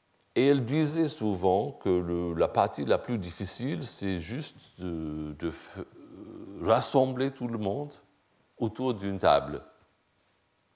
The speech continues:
Elle parlait, par exemple, de l'aménagement de l'eau en Californie, où elle avait fait beaucoup de travaux. Elle disait que ça a pris des années à faire venir tous les,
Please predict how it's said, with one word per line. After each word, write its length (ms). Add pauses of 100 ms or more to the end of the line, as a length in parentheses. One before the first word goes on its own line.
(380)
Elle 180
parlait, 540
par 160
exemple, 360
de 120
l'aménagement 1200
de 80
l'eau 580
en 20
Californie, 880
où 200
elle 120
avait 220
fait 160
beaucoup 340
de 80
travaux. 480 (480)
Elle 80
disait 260
que 60
ça 140
a 20
pris 180
des 260
années 380 (760)
à 120
faire 240
venir 600 (720)
tous 160
les, 520